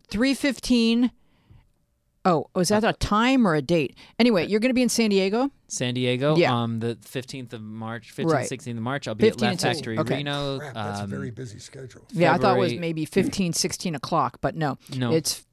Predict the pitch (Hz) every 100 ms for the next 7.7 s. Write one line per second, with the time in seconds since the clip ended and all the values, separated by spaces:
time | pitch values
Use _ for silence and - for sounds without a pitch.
0 | - 233 185 147 - - - _ - -
1 | 143 135 - 147 135 190 147 110 113 170
2 | 156 120 147 143 160 165 139 147 _ _
3 | _ 117 107 123 226 208 - 202 214 262
4 | 202 277 320 339 - - 170 190 214 226
5 | 233 240 - 170 165 170 170 165 165 165
6 | 185 208 202 214 202 208 214 214 214 208
7 | 208 214 208 208 220 220 240